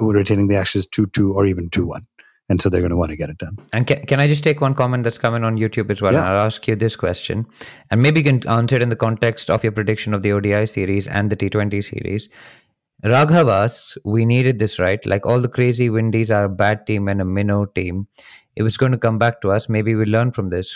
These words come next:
Speaker 2: What is your prediction for the rest of the tour?
Speaker 1: Yeah, I, so I think, I think on the, uh, India will win the third O D I, right? I think they'll step up and, and figure it out. But two one is an important lesson, an important learning, like, dropped points in the test, if you will,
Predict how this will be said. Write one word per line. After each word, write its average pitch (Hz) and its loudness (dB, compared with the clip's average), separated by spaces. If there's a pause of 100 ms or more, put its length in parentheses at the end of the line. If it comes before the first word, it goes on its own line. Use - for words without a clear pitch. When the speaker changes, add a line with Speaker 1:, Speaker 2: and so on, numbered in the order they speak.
Speaker 2:
What 135 0
is 156 0
your 156 2
prediction 147 -4
for 87 -8
the 85 -2
rest 92 -4
of 87 -10
the 90 -6 (160)
tour? 95 -4 (680)
Speaker 1:
Yeah, 165 2
I, 139 0
so - -2
I 151 0
think, 208 -4 (400)
I - -6
think 143 2
on 110 0 (400)
the, 117 0 (100)
uh, 123 0
India 117 2
will 101 2
win 90 -2
the 87 -4
third 80 -4
O 76 -4
D 69 -10
I, 85 -14 (480)
right? 95 2
I 95 2
think 98 -2
they'll 85 -2
step - -6
up 82 -8
and, 80 -6
and 82 -8
figure 90 0
it 82 -4
out. 101 -2
But 95 -2
two 117 2
one 101 2
is 98 -2
an 95 -2
important 87 -6 (460)
lesson, 113 0
an 98 2
important 82 -4
learning, 80 -4
like, 90 -4 (500)
dropped 107 0
points 104 -2
in 110 0
the 104 0
test, 104 -2
if - -6
you 113 2
will, 107 0